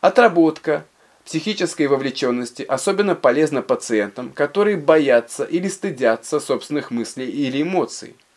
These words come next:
Смысл этой практики в том, чтобы позволить мыслям, чувствам и ощущениям приходить и уходить,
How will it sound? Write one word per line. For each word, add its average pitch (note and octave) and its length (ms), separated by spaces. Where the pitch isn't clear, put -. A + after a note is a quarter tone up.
Смысл A#3+ 420
этой F#3+ 300
практики D#3 580
в - 80
том, C3+ 320
чтобы F#3 280
позволить D#3 680
мыслям, B2+ 480
чувствам C#3 560
и C#3+ 80
ощущениям C3+ 800
приходить D3+ 580
и G3 80
уходить, F3+ 580